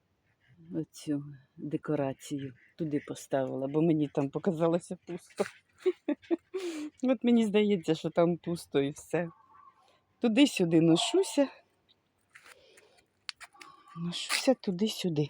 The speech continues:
Але хай собі буде.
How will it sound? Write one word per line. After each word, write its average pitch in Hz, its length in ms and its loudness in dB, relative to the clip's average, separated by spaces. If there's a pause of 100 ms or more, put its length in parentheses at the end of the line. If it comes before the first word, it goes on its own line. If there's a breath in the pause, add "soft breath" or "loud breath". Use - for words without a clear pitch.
(1160)
Але 359 240 2
хай 202 220 -2
собі 147 340 -8 (100)
буде. 139 280 -6